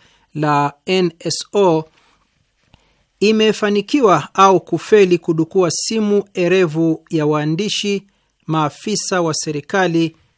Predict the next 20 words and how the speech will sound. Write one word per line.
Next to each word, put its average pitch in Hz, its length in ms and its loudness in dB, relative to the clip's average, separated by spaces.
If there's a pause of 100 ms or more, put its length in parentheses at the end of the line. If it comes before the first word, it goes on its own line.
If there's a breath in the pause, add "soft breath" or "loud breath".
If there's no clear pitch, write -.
na 151 120 -4
wanaharakati 170 920 -2
wa 160 140 0
haki 160 360 -8
za 156 120 -8
binadamu 156 540 -2
wapatao 165 420 -4
thelathini 151 440 -8
na 143 80 -6
saba, 170 460 -2 (380 soft breath)
na 156 100 -6
kwa 175 140 -2
ujumla 214 480 0
imeweza 175 500 0
kutumika 175 580 -6
kulenga 165 480 -2
simu 208 460 -4 (120)
zisizopungua 165 1120 -2
elfu 180 300 -4
hamsini 160 600 -2